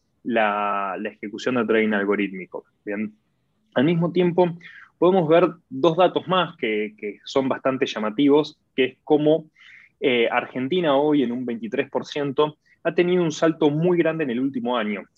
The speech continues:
como en el veinte veinte se ha incrementado muchísimo el, el uso del trading algorítmico y no tanto en Colombia. Bien. Nosotros atribuimos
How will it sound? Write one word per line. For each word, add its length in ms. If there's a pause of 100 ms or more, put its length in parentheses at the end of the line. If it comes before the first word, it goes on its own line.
como 180
en 100
el 80
veinte 300
veinte 480 (240)
se 120
ha 40
incrementado 720
muchísimo 480
el, 380
el 280
uso 220
del 100
trading 220
algorítmico 680 (340)
y 100
no 180
tanto 320
en 120
Colombia. 580 (160)
Bien. 360 (540)
Nosotros 420
atribuimos 840